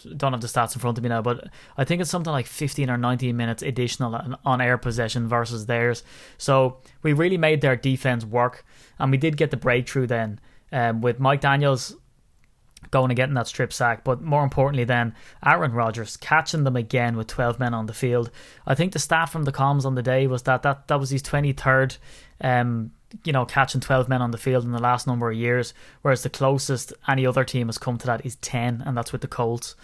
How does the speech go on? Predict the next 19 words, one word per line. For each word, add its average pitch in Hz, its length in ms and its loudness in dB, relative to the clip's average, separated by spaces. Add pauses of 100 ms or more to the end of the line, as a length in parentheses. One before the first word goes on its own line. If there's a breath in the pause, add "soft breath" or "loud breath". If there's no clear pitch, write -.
(380 loud breath)
So 139 260 2
Aaron 151 220 2
Rodgers 139 300 2
just 143 200 -2
adept. 127 340 0
His 120 140 -6
situational 139 540 0
awareness 120 360 -2
is 117 120 -6
unbelievable. 120 600 0 (800 loud breath)
And 165 160 0
the 156 60 2
poetic 165 460 4
thing 190 160 -2
about 156 200 2
this 147 160 0
whole 135 220 2
thing 120 240 -2
is 117 240 -4